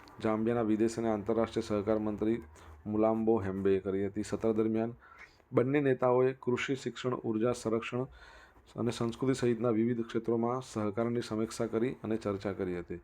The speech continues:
બંનેએ દ્વિપક્ષીય સંબંધોમાં વધતી ગતિની પણ પ્રશંસા કરી હતી અને દ્વિપક્ષીય સંબંધોને વધુ મજબૂત બનાવવાની એમની પ્રતિબદ્ધતાનો પુનરોચ્ચાર કર્યો હતો.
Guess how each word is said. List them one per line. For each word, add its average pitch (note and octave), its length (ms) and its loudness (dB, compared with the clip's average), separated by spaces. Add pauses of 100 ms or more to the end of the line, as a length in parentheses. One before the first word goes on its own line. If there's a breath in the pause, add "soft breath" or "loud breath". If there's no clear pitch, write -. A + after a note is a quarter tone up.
(520 loud breath)
બંનેએ C#3+ 380 8
દ્વિપક્ષીય C#3+ 500 4
સંબંધોમાં C3 480 4
વધતી A#2 320 4
ગતિની C3 340 4
પણ B2+ 140 2
પ્રશંસા B2 460 2
કરી C3 240 4
હતી B2 140 2
અને C3 100 4
દ્વિપક્ષીય A#2+ 480 0
સંબંધોને A#2 400 2
વધુ A2 300 2
મજબૂત A#2+ 280 2
બનાવવાની A#2 400 2
એમની A2+ 220 2
પ્રતિબદ્ધતાનો A2 680 0
પુનરોચ્ચાર G2+ 540 -2
કર્યો F2+ 280 -4
હતો. - 260 -14